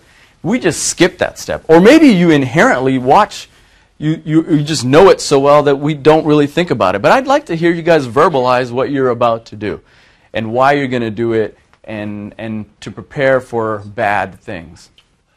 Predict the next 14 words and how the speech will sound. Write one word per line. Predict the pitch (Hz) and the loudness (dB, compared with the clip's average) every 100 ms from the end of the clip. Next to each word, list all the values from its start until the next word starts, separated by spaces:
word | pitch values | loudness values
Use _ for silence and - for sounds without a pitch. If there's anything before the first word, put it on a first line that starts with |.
| - - _ - _ _ _ | -20 -20 _ -20 _ _ _
How | 180 226 | -12 -12
to | - 170 | -14 -18
assess | 156 170 170 - | -14 -10 -10 -10
for | - - 165 | -16 -2 2
a | 165 | 2
difficult | 113 180 208 185 135 - | 2 2 2 2 2 4
airway. | 120 110 107 | 2 4 2
How | 92 220 | 2 0
many | 320 240 220 | 2 2 2
of | 175 | 4
us | 175 170 - - _ | 4 2 -6 -20 _
here | - 156 151 147 - _ _ _ | 0 4 6 4 0 _ _ _
have, | - 123 120 120 117 120 _ _ - _ _ _ _ _ _ _ _ _ _ _ | -2 4 6 4 2 -8 _ _ -20 _ _ _ _ _ _ _ _ _ _ _
um, | 107 107 101 95 101 | -2 0 0 -2 -8